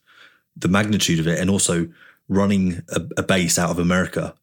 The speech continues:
is incredibly difficult to do. So I think they've probably learned a lot over the last year,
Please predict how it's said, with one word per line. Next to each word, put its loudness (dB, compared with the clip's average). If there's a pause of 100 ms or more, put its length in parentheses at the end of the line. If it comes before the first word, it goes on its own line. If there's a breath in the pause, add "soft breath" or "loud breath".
is 0
incredibly 0
difficult -4
to -2
do. -6 (800 loud breath)
So -2 (1040)
I -2
think 2
they've 0
probably 2
learned 2
a 2
lot 0
over -2
the 0
last 0
year, 0